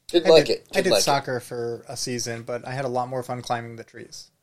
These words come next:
Speaker 1: Yeah, it's, it's, it was, <sighs> it's just, I don't know. It's, I have, it's a lot of pressure, especially as a kid when you're used to just
Speaker 2: Mm.
Speaker 1: using it as an outlet for fun.
Speaker 2: And
Speaker 1: So,
Speaker 2: working with other people.
Speaker 1: working with,
Speaker 2: In a,
Speaker 1: yeah,
Speaker 2: in a
Speaker 1: it's, it's
Speaker 2: different
Speaker 1: a lot.
Speaker 2: way.
Speaker 1: Yeah, yeah, yeah, it's a lot, it's a lot.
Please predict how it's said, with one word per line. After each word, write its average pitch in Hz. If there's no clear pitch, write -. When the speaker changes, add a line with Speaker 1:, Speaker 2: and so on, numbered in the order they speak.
Speaker 1:
Yeah, 117
it's, 127
it's, -
it 143
was, -
<sighs> -
it's -
just, -
I 113
don't 101
know. 85
It's, 87
I 92
have, 110
it's -
a 180
lot 180
of -
pressure, -
especially -
as 104
a 98
kid 98
when 87
you're 87
used 98
to 92
just 95
Speaker 2:
Mm. 120
Speaker 1:
using 104
it 90
as 87
an 87
outlet 85
for 80
fun. 82
Speaker 2:
And 185
Speaker 1:
So, -
Speaker 2:
working 147
with 127
other 117
people. 107
Speaker 1:
working -
with, 101
Speaker 2:
In -
a, 202
Speaker 1:
yeah, 165
Speaker 2:
in -
a -
Speaker 1:
it's, -
it's 147
Speaker 2:
different 156
Speaker 1:
a -
lot. -
Speaker 2:
way. -
Speaker 1:
Yeah, 110
yeah, 73
yeah, 60
it's -
a -
lot, -
it's -
a -
lot. -